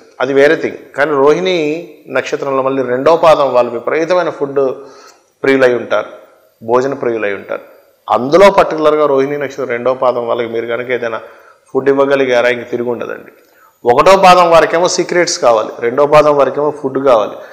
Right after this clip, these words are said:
Secrets చెప్తే చాలు, ఓ ఆనందపడిపోతారు రోహిణి ఒకటో పాదం వారు. రెండో పాదం వారికి food కావాలి,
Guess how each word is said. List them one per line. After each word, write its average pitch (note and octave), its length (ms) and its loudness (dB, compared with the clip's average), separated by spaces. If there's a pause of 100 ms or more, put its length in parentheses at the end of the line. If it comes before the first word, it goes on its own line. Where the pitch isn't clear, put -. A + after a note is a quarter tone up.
(160)
Secrets E3 500 0
చెప్తే E3 200 0
చాలు, C3+ 220 6
ఓ C3 100 4
ఆనందపడిపోతారు B2+ 760 2
రోహిణి A#2 280 -2
ఒకటో A2+ 220 -8
పాదం A2 320 -8
వారు. A2 180 -16 (400)
రెండో C#3+ 240 4
పాదం D3+ 260 6
వారికి D3 240 4
food C3+ 240 -2
కావాలి, B2 360 -2